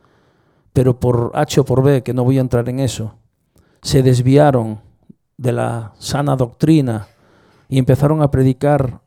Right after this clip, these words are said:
un evangelio diferente al que está establecido. Muchas personas fueron dañadas. Y la Biblia dice que si somos tropiezo para estas personas,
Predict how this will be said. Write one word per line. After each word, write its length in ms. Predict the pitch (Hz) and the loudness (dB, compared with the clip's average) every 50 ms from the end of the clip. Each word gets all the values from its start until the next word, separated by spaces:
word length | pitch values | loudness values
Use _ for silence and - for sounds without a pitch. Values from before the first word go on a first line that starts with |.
| _ _ _ _ | _ _ _ _
un 160 | - 135 139 135 | -8 -4 -2 -2
evangelio 560 | 135 139 131 - - - 135 135 131 135 131 | -2 -2 -4 -6 -6 -4 -2 0 2 2 2
diferente 760 | 131 127 - 135 127 131 143 147 143 135 - 123 120 110 107 | 2 2 0 0 0 0 0 0 -2 -4 -4 -6 -6 -6 -6
al 160 | 104 135 120 - | -6 -6 -6 -6
que 80 | - | -6
está 200 | 120 - - 151 | -10 -8 -6 -6
establecido. 720 | 127 - - 135 123 123 120 - - 160 147 120 104 104 _ _ _ _ _ _ _ _ _ _ _ _ _ _ _ _ _ _ _ - | -8 -6 -6 -4 -2 -2 -2 -2 0 0 0 0 -2 -6 _ _ _ _ _ _ _ _ _ _ _ _ _ _ _ _ _ _ _ -4
Muchas 340 | - 143 151 - 175 151 - | 0 0 0 2 0 -2 0
personas 420 | - 135 120 - 135 135 139 131 | 0 0 0 0 -2 -2 -2 -4
fueron 300 | - - 151 139 135 127 | 0 0 0 0 0 -4
dañadas. 760 | 117 113 113 123 123 123 120 110 110 101 - - - - _ _ _ _ _ _ _ _ _ _ _ _ _ _ _ _ _ _ _ - | -4 -8 -6 -4 -4 -4 -4 -4 -6 -8 -10 -12 -16 -18 _ _ _ _ _ _ _ _ _ _ _ _ _ _ _ _ _ _ _ -8
Y 100 | - 131 | -4 -4
la 120 | 127 127 | -2 0
Biblia 280 | 127 139 143 147 147 143 | 0 0 0 2 2 2
dice 340 | 139 151 143 - - 156 143 | 2 2 0 0 0 -4 -2
que 140 | - 139 127 | -2 -6 -6
si 300 | - - - 127 127 120 | -6 -4 -4 -4 -4 -2
somos 600 | - - 135 143 143 139 135 120 - - - _ | -2 -2 -2 0 0 0 -2 -2 -6 -12 -16 _
tropiezo 720 | - - 131 127 123 - 147 156 151 139 - 120 117 110 - _ _ _ _ _ _ _ _ _ _ _ _ _ _ | -4 0 0 0 2 2 4 4 4 4 2 -2 -6 -6 -8 _ _ _ _ _ _ _ _ _ _ _ _ _ _
para 180 | - 135 135 | -4 -2 -2
estas 220 | 139 - 151 139 - | 0 -2 -2 -4 -2
personas, 760 | - 143 120 - - 131 120 117 110 107 104 - - - - | 0 0 0 0 0 -2 -2 -2 -4 -6 -8 -10 -12 -16 -20